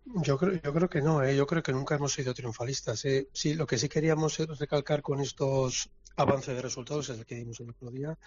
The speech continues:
es realmente reconocer lo que hace la ciudadanía. Esto, esto ha sido importante. Si vemos las estadísticas entre comunidades autónomas, vemos que Navarra está, bueno, pues ahí muy, muy bien posicionada entre las primeras en algunas lidera, en otras está casi liderando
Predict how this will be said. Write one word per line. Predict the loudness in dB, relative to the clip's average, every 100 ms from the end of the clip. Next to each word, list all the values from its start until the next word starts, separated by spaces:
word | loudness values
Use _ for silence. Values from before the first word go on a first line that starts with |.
| -20 -20 -20 -20 _
es | 0 2 2
realmente | 4 4 4 0
reconocer | 2 2 2 0
lo | 0
que | 0
hace | 0 0
la |
ciudadanía. | 0 0 -4 -8 -12 -16 -20 -20
Esto, | -16 -4 0 2 0 -2
esto | -4 -4
ha |
sido | -2 -2
importante. | -2 -2 -2 -4 -6 -10 -12 -20 -20 -20 -6
Si | -4 -2 -2 0
vemos | 2 2 0
las | -2
estadísticas | -2 -2 -2 -2 -2 0 0
entre | -2 0
comunidades | 2 2 2 0
autónomas, | 2 2 4
vemos | 2 0
que | 0
Navarra | 0 2 2
está, | 0 0 0 0 -4 -12 _ _ -20 -12
bueno, | 0 2 4 2
pues | -2 -4
ahí | -8
muy, | -8 -6 -2 0
muy | 2 0
bien | 0 0
posicionada | 0 -2 0 2 4 2
entre | 2 -2
las | -6
primeras | -8 -4 0 2 0 -4 -14 _ -20 -20 _ _ -2
en | 2
algunas | 4 4 4 2
lidera, | 2 2 4 2
en | 0
otras | -6 -6 -4 -4 -6
está | -6 -2
casi | 0 0
liderando | -2 -2 0 2 4 2